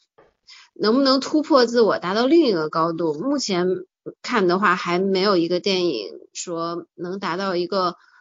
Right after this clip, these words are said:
成为大师或者是什么，嗯，这种巨匠的水平，但是他的整体水平保持的都非常平均，而且他一直秉承自己，就是我就是要批判这个社会，然后我要批判社会里的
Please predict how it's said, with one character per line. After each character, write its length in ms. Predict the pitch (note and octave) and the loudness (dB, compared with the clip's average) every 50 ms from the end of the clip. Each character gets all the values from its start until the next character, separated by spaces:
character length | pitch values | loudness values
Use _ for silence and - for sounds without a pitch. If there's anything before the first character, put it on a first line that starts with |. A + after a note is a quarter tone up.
| _ _ _ | _ _ _
成 160 | - - G3+ | -8 -4 -2
为 140 | G3 G#3+ A3+ | 0 0 2
大 260 | A3 B3+ B3+ A3 F#3 | 2 2 0 2 2
师 400 | G3+ - - - G3+ G3+ G#3+ A3 | 0 0 -2 -4 -4 -4 -4 -4
或 240 | A3+ A#3 C4+ B3 A3+ | -4 -4 -2 -4 -2
者 220 | A3+ F3 C3 G#2+ | -2 -4 -6 -6
是 260 | E3 - - G3 F#3 F3+ | -6 -8 -8 -8 -8 -10
什 160 | F3+ - E3+ | -10 -10 -8
么， 380 | D#3+ E3+ E3+ E3+ F3 F3+ F#3 _ _ _ _ _ _ _ _ _ | -6 -4 -4 -2 -4 -4 -6 _ _ _ _ _ _ _ _ _
嗯， 540 | - C#3+ F3 F3+ F3+ F3 F3 E3+ E3 F3 - - - _ _ _ | -6 -4 -2 0 2 2 2 2 0 -2 -6 -10 -18 _ _ _
这 200 | - - G#3 F#3+ | -6 -2 -2 -2
种 360 | F#3 F3 D3+ C3+ C3+ C#3 D#3+ - - | -2 -2 -4 -4 -6 -8 -10 -12 -8
巨 260 | - D4 C4+ A#3 G3 | -4 0 0 2 2
匠 280 | F#3+ G#3 G3+ F#3+ F3+ | 2 0 0 0 0
的 100 | F3 E3+ | 0 -2
水 260 | E3+ E3+ - D#3+ F2+ F#2 | -2 -4 -4 -6 -6 -6
平， 380 | - - D3 C3+ D3 C#3+ - - | -8 -8 -8 -6 -8 -8 -8 -6
但 160 | - C4+ D4 D4+ | -4 -2 -2 0
是 80 | D4 | -2
他 200 | C4 C4 D4 C#4+ | -2 -2 -2 -2
的 220 | C#4 C4+ A#3+ A3+ - _ | 0 2 0 0 -2 _
整 240 | - G3 F#3+ F#3 C4 | -4 -2 0 0 0
体 160 | E4 D#4+ C4 | 0 0 0
水 160 | A3+ - E3+ | 0 -2 -4
平 240 | B2+ - - D#3+ - - | -6 -4 -6 -6 -6 -8
保 180 | - C#3+ - - | -8 -10 -8 -6
持 200 | - - - E3 | -6 -6 -8 -8
的 120 | E3+ F#3+ | -8 -8
都 160 | F#3 G3+ G#3+ A#3 | -8 -8 -8 -8
非 140 | A3+ B3 | -6 -8
常 240 | B3 A#3+ G3 F3+ F#3 | -8 -6 -8 -8 -10
平 260 | - - F3 D3 D3+ | -10 -12 -14 -12 -12
均， 240 | D#3 F3 D#3+ E3 E3 | -10 -8 -8 -8 -8
而 160 | C3+ A2+ B3 | -6 -6 -6
且 120 | C4 B3+ A3 | -6 -6 -6
他 200 | - - B3+ C#4 | -6 -6 -8 -6
一 180 | C#4 D4 D#4 | -4 -2 -2
直 220 | B3 - F#3 G3 A#3 | -2 -2 -2 -2 -2
秉 220 | A#3 A3 E3 A#2 | -2 -2 -4 -4
承 240 | F3 F#3 E3 F3 F#3 | -4 -6 -6 -6 -4
自 160 | G#3+ A#3 A3 | -4 -4 -4
己， 120 | F#3+ D#3+ B2 | -4 -4 -6
就 140 | F#3 G3 | -6 -6
是 100 | G3 G3+ | -4 -2
我 200 | G3 F3+ D#3+ B2+ | -2 0 0 -2
就 180 | - - C4 C#4+ | -2 0 -2 -2
是 80 | C#4 C4 | 0 0
要 140 | G#3+ G3 | 0 0
批 180 | F#3 - - G3+ | 0 -2 -4 -4
判 180 | F#3+ G#3+ F3+ F3 | -4 -2 -2 -2
这 120 | F3+ F3 | 0 0
个 100 | E3 D#3+ | -2 -2
社 220 | - - E3 E3+ | -2 -6 -8 -10
会， 140 | F3 E3 C#3 | -8 -8 -8
然 120 | C#3+ D3+ F#3 | -6 -6 -4
后 120 | A#3+ A#3 | -4 -4
我 120 | G3+ E3 | -2 -2
要 140 | C#3+ D3 F3+ | -2 -4 -4
批 140 | G3 - B3 | -6 -6 -6
判 140 | B3 A#3+ A#3+ | -4 -4 -4
社 160 | A#3+ B3 B3 | -4 -4 -4
会 120 | B3+ B3 | -2 -2
里 100 | G#3+ D#3+ | -2 -2
的 140 | C#3 D#3+ E3 | -2 -4 -6